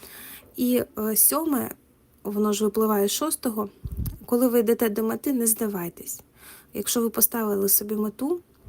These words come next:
не здавайтесь. Є ймовірність, що З несподіваного вас боку ваше життя просто перевернеться з ніг на голову в вашу користь,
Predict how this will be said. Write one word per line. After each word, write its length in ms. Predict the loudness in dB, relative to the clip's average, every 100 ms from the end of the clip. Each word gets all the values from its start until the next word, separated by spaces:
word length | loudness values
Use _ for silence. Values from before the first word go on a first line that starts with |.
| -16 -12 -4
не 160 | 0
здавайтесь. 720 | 0 0 -2 -6 -8 -12 -14 -14 -20 -20 -4
Є 120 | 2
ймовірність, 520 | 4 4 2 2 0 0
що 320 | 0 0 -2 -8 -20 -10 -2
З 80 |
несподіваного 800 | 4 4 2 2 4 6 4 4
вас 240 | 4 2 2
боку 460 | 0 -2 -2 -4 -6 -10 -6 -4 -2
ваше 340 | 0 0 0
життя 500 | -2 -2 -2 0 0 0
просто 420 | 0 0 0 -4
перевернеться 680 | -2 0 0 2 4 2 2
з 80 | 0
ніг 180 | 0
на 180 | 0 -2
голову 440 | 0 0 0 -2 -6 -10
в 100 | -6
вашу 360 | 0 2 0 -2
користь, 540 | -2 -2 -2 -6 -10